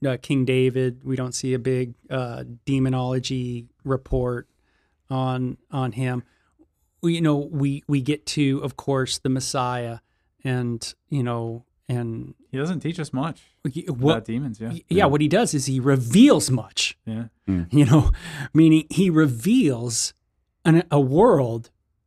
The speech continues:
Speaker 1: that is very, he's very aware of
Speaker 2: Right.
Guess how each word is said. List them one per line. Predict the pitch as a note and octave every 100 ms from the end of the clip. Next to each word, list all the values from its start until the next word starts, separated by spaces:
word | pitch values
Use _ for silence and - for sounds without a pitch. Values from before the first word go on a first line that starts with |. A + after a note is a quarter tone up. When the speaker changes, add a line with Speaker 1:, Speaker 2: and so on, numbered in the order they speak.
| _
Speaker 1:
that | C3 D3 C#3
is | C3+ - -
very, | C3+ G#2+ D#3 F#3 G#3 G#3
he's | - G#3 C3
very | A2 A2+ D#3+ G#3 D#3+ B2
aware | A2+ B2 C3 A2+
of | F#2 - _
Speaker 2:
Right. | A#2 A2